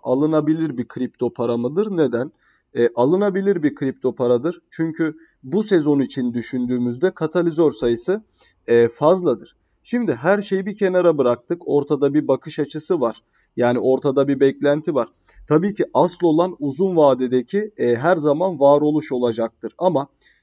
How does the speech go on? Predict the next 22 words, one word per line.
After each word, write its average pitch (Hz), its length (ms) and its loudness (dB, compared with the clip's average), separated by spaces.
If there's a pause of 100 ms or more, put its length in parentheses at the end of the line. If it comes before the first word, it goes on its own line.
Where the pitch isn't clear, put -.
(140)
Shiba'nın 185 640 -2
bununla 202 220 0
alakalı 131 600 0 (800)
çok 214 300 2
güçlü, 143 440 -2
e, 113 220 0
girişimleri 123 640 -4
olsa 170 440 2
da 139 140 0 (340)
uzun 196 360 0
vadede 123 420 4
ne 180 120 4
kadar 131 340 4
başarılı 120 420 0
olacağını 151 540 2
bilmiyoruz. 113 560 -6 (460)
Bizim 196 400 -2
bildiğimiz 127 420 0
şey 190 260 0
şu. 117 300 -8 (420)
Girişim 202 640 -2
var. 143 480 2